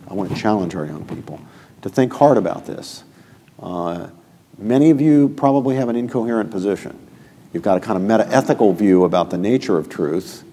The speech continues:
that can't really support this view that you want to hold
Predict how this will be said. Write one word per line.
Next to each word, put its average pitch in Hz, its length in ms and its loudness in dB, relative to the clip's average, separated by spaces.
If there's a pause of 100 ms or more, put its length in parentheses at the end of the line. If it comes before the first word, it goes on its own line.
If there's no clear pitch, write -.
(520)
that 101 440 -2
can't 160 440 0
really 156 320 4
support - 880 -2
this 110 320 -2
view 120 320 2
that 113 140 2
you 101 140 -2
want 127 240 2
to 156 60 2
hold 90 580 -4